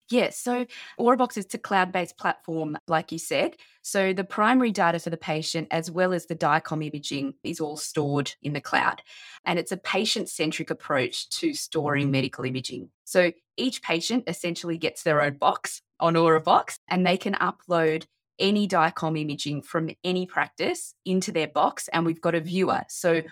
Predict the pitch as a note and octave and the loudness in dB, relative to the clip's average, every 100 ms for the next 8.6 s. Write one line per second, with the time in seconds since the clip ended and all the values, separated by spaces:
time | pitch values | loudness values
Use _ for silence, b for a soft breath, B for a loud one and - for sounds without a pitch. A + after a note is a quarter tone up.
0 | - - G3+ G#3+ G3 F3+ F3 E3 - E3 | -12 -4 -2 0 0 -2 -4 -6 -6 -4
1 | E3 D#3 F#3+ F#3 D#3 D3 - - D3 C#3 | -6 -2 2 4 4 2 -2 -6 -2 0
2 | B2 E3+ D#3 D3+ E3 E3 E3 - D#3 E3 | 0 -4 0 4 4 4 -2 -6 -10 -8
3 | D#3+ - D3 - D3+ - - b _ D3 | -8 -4 -6 -4 -6 -8 -12 b _ -4
4 | D#3 C#3+ - - B2+ - - E2+ - E3+ | -2 -2 -2 -2 -2 -2 -4 -4 -2 -2
5 | F#3 G3+ G#3 F#3+ F3 E3 D#3 - _ - | -2 0 -2 -2 -2 0 -2 -8 _ -2
6 | F3 E3+ E3 - D#3 - C3+ D#3 - - | 0 0 -2 -2 -4 -2 -2 -4 -8 -2
7 | F3+ F3+ F3 E3+ E3+ E3 D#3+ - F3 E3 | 2 2 0 -2 -2 0 -2 -6 -2 0
8 | D#3+ F3+ E3+ E3 D3+ E3+ | 0 -2 -2 -2 -2 -8